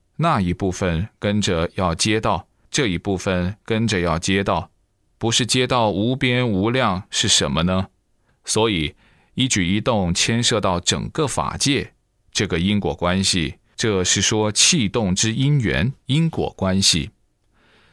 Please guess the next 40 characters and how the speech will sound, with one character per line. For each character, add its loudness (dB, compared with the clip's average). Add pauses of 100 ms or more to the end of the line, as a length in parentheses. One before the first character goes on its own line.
(160)
那 0
么 0
起 2
来 2
的 0
时 2
候 0
是 2
因， 0 (260)
而 0
造 0
成 -2
空 0
气 0
甜 -2
味 -2
是 0
果。 -6 (480)
起 2
来 2
的 0
时 2
候 2
是 2
因， 2 (260)
造 0
成 0
座 0
位 2
松 0
动 -2
是 0
果。 -4 (580)
座 0
位 2
为 0
什 0
么 2
松 0
懈？ 0